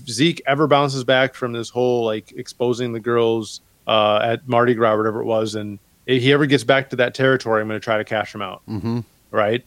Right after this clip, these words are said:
Speaker 1: The, the, the dynasty gods shined on us, and he got back to where he was.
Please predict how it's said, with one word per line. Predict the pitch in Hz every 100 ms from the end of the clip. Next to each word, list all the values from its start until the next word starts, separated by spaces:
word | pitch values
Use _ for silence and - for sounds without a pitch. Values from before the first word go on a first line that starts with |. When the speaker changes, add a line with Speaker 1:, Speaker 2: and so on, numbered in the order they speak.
| _
Speaker 1:
The, | 123 123
the, | 123 117 113 117
the | 120
dynasty | 123 135 131 135
gods | 120 117 117 107 - - - -
shined | - 135 120 123
on | 110
us, | 107 -
and | 113
he |
got | 113 110
back | 120 113 -
to | 113
where | 110 101
he | 110
was. | 101 87 - -